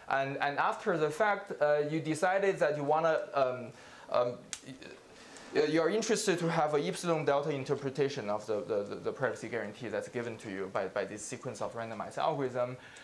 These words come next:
Then you choose your favorite delta or your favorite epsilon, and, and, and there are standard ways that you can use the tail bound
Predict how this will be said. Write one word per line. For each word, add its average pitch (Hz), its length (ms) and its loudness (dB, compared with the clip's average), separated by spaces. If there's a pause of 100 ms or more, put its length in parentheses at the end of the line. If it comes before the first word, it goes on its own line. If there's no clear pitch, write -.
(140)
Then 139 200 2
you 135 140 0
choose 196 340 0
your 147 160 4
favorite 175 560 0 (280)
delta 147 760 4
or 127 220 4
your 127 160 4
favorite 143 540 2
epsilon, 151 640 2 (320)
and, 151 480 0 (160)
and, 156 340 0 (180)
and 156 200 2
there 160 180 4
are 160 60 0
standard 196 640 2
ways 156 360 4
that 135 200 2
you 143 100 -2
can 135 260 -2
use 135 360 -2
the 127 120 0
tail 185 360 2
bound 135 420 2